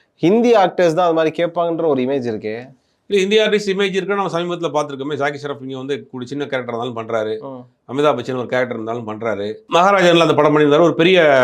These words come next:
Speaker 2: டைரக்டர் அனுராக், அனுராக் காஷ்யப். அவர்
Speaker 1: ம்.
Speaker 2: வந்து ஒரு வில்லன் ரோல் பண்றாரு, அவருக்கு மொழி தெரி-, தெரியல அப்படின்னு அவங்க வந்து கேரக்டர் நல்லா இருந்தா பண்ணுவாங்க. இப்ப பேன் இந்தியா மூவினா அது வந்து ஹிந்தியில எடுத்தா மட்டும் தான் பேன் இந்தியா மூவின்னு கிடையாது. ஹிந்தியிலே எத்தனை டப்பா படம்லாம் இருக்கு,
Speaker 1: ம்.
Speaker 2: எடுத்து ஓடாத படங்கள்லாம் இருக்கு.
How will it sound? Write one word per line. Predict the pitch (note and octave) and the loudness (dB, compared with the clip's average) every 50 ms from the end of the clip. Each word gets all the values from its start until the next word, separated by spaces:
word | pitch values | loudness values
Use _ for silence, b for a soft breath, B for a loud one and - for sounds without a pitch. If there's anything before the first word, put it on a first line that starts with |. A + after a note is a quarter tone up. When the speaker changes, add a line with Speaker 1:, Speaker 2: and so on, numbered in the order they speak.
| A#2+ A#2 A#2+ | 4 4 4
Speaker 2:
டைரக்டர் | C#3+ D#3+ E3+ D#3 C#3 C3+ | 4 2 2 2 0 0
அனுராக், | D3 D#3+ D#3 C#3 C3+ C3+ | 0 2 0 0 0 -2
அனுராக் | C3+ D3+ D#3+ D#3+ D3 - B2+ A#2+ | -2 0 0 0 0 0 -2 -6
காஷ்யப். | A2+ - A#2+ G2+ F#2 A2 A2 | -4 -4 -8 -8 -6 -8 -6
அவர் | - C#3 D#3+ | -4 -2 0
Speaker 1:
ம். | E3+ | 0
Speaker 2:
வந்து | F3 F3+ F#3+ G3+ F3+ D3+ - - - _ _ | 0 0 0 0 0 0 -4 -6 -14 _ _
ஒரு | - D3 | -6 -2
வில்லன் | D3 F3 F#3+ G3+ F#3+ | 0 0 0 2 2
ரோல் | E3 D3+ C#3 - | 2 0 0 0
பண்றாரு, | - A#2+ A2+ A2+ A2+ G#2 G2+ G#2 G2+ G#2 - | -4 -8 -6 -4 -6 -4 -4 -6 -10 -12 -10
அவருக்கு | - C#3+ C#3+ | -8 -8 -8
மொழி | C#3+ D3 D#3 E3+ E3+ | -4 -4 -2 -2 0
தெரி-, | D3 D3 C3+ A#2+ A#2 | 0 -2 -2 -2 -6
தெரியல | C3+ C3+ C3+ B2+ G#2+ G#2 G2+ G2+ G2+ - _ _ _ _ _ _ _ E3+ | -8 -6 -6 -6 -6 -6 -8 -10 -10 -14 _ _ _ _ _ _ _ -6
அப்படின்னு | F#3 A3+ B3 | -4 -4 -2
அவங்க | C4 C#4+ C4 A3+ A3+ A3 | 0 2 2 2 4 4
வந்து | A3 A#3 A3+ | 2 2 2
கேரக்டர் | A3+ G#3 G#3 A3+ G#3+ G#3+ G3+ | 2 2 2 2 0 -2 -4
நல்லா | F#3+ F3+ E3+ | 0 0 0
இருந்தா | D#3+ E3+ A3+ G#3+ | 0 0 -2 -4
பண்ணுவாங்க. | E3+ C#3 A#2+ G#2+ G2 F2 D2 - _ _ - - _ | -4 -6 -6 -8 -8 -10 -12 -20 _ _ -20 -20 _
இப்ப | B2 A#2+ B2 D3+ F3+ D#3+ A#2+ - - - _ _ _ _ _ _ _ _ _ _ _ | -8 -2 0 2 2 2 0 -4 -8 -16 _ _ _ _ _ _ _ _ _ _ _
பேன் | D3 E3 G3 A3+ A#3 A3+ | 2 4 4 4 2 0
இந்தியா | A3 G3+ G3+ F#3+ F#3 | 0 0 2 2 2
மூவினா | E3+ E3 E3 E3 D#3 D#3 D3+ C#3+ C#3+ F3 G#3+ G#3 - - _ | 2 0 -4 -4 -4 -4 -4 -2 -2 -2 -2 -4 -6 -12 _
அது | - C3+ C#3 | -8 -4 -2
வந்து | D3 E3 F#3+ F3 | -2 -2 -2 -4
ஹிந்தியில | D#3+ E3+ F#3 F3 G3+ G3+ | -6 -6 -6 -6 -6 -2
எடுத்தா | F3+ E3 D3+ D3 C#3+ D3 C#3+ C#3+ | -2 -2 -2 -2 -2 0 0 0
மட்டும் | C#3 C#3+ C#3 E3 F3 C#3 | 0 -4 -6 -6 -6 -4
தான் | D3+ D3+ | -4 -4
பேன் | |
இந்தியா | D3+ D3 C#3+ C3 | -2 -2 -2 -4
மூவின்னு | B2+ B2+ C3 C3 | -4 -4 -6 -6
கிடையாது. | B2 A2+ A2+ A#2+ D#3 | -4 -4 -4 -4 -4
ஹிந்தியிலே | E3 F3+ F3+ | -4 -2 -2
எத்தனை | F3+ C#3+ C#3 D#3+ D3+ B2+ C3 | -2 -2 -2 -4 -2 -2 -2
டப்பா | C3 D3+ - | -2 -2 -2
படம்லாம் | C3+ C3+ C3 C3 | -2 -4 -4 -4
இருக்கு, | A#2+ G#2 G2+ G2 - _ D#3+ | -6 -8 -10 -14 -18 _ -12
Speaker 1:
ம். | D3+ D3 C#3+ B2+ A2 G#2 G2+ G#2+ | -8 -6 -6 -4 -6 -8 -10 -12
Speaker 2:
எடுத்து | B2 D3 E3+ - - F#3 D#3 C#3 D#3+ | -8 -8 -8 -6 0 0 2 2 4
ஓடாத | D#3 | 4
படங்கள்லாம் | D3+ C#3+ C3 A#2+ A#2+ B2+ A#2 A2+ A#2 B2 C3 | 2 2 0 -2 -4 -6 -4 -4 -4 -2 -2
இருக்கு. | A#2+ G#2+ G2 F#2 F2+ - _ | -2 -2 -4 -8 -14 -18 _